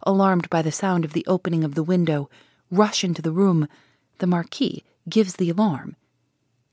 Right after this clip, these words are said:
"He has escaped by the window," he said. "He has wounded your assistant and passed through that door.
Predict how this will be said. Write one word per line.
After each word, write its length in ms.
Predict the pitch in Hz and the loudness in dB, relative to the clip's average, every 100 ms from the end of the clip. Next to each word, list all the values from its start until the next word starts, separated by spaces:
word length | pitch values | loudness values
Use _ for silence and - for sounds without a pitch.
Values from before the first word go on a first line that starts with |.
| _ | _
"He 120 | - | 6
has 120 | 277 | 6
escaped 400 | 262 - 294 - | 6 2 -2 0
by 100 | - | 0
the 100 | 240 | 2
window," 400 | 233 294 196 - _ | 6 6 6 0 _
he 140 | - | -12
said. 320 | 139 - - - _ _ _ _ | -10 -10 -14 -18 _ _ _ _
"He 140 | - 233 | -2 2
has 140 | 190 | 2
wounded 380 | 170 226 220 190 | 4 4 4 2
your 100 | 208 | 0
assistant 560 | 202 - 277 - - - - - | 0 -2 -6 -6 -12 -14 -20 -6
and 200 | 175 - | -6 -4
passed 340 | 233 214 - | -6 -6 -4
through 100 | 208 | -2
that 220 | 185 160 | -2 -4
door. 400 | 208 240 - - | -2 -2 -2 -10